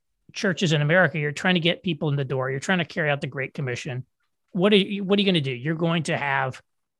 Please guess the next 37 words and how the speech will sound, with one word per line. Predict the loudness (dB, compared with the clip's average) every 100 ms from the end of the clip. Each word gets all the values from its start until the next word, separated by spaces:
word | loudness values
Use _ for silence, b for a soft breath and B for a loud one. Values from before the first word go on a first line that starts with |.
| _ _ _
you're | 4 6
gonna | 6
make, | 6 6 4 0 -12 _ _ _ _
uh, | 0 0 2
as | 2 0
low | 0 4 8 10 8
a |
bar | 8 6 4 2 -2 -8 _ _ _ _ _ _ _ _
for | -6 2
entry | 4 4 0 -4 -6 -8 -2
as | 2 2
you | 4
can | 2 2
possibly | 0 0 0 -2 -2
justify. | 2 2 2 -4 -6 -10 _ _ _ _ b _
And | 2 4
if | 4 4
you | 6 6
don't | 6 4
personally | 2 0 0 0 -2
do | 0 0
that, | 0 -2
someone | -2 0 2 2
else | 0 -2
will. | -4 -4
So | -2
they're | 0
gonna | 2 2
be | 0
people | -2 -2 -2 0
who | 0
are | 0
s-, | -2 -4
gonna, | 0 2
always | 2
gonna | 2 -2
say, | 0 -2 -2 -6